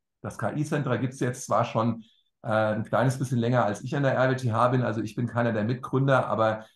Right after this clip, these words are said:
äh, als ich und ein paar andere Leute dazugestoßen sind, haben wir sozusagen dann, äh, kritische Masse erreicht mit den exzellenten Leuten, die sowieso schon vorher auch hier waren. Und die sind wirklich exzellent.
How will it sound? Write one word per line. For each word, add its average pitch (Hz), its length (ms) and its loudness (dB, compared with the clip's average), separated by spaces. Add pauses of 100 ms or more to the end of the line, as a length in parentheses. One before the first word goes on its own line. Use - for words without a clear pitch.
(220)
äh, 107 60 0
als 107 440 0
ich 135 140 -2
und 131 100 4
ein 117 40 0
paar 110 240 0
andere 135 220 2
Leute 117 280 2
dazugestoßen 139 800 0
sind, 123 140 2
haben 123 120 2
wir 120 100 6
sozusagen 117 640 2
dann, 117 280 0
äh, 107 320 -2
kritische 147 380 -2
Masse 127 260 2
erreicht 123 400 2
mit 117 120 0
den 110 120 -2
exzellenten 117 640 -2
Leuten, 120 340 2
die 127 100 0
sowieso 107 400 0
schon 117 200 -2
vorher 120 400 2
auch 104 180 -4
hier 143 240 2
waren. 135 400 2 (240)
Und 104 140 -4
die 113 40 -2
sind 107 180 0
wirklich 135 300 -4
exzellent. 120 680 -2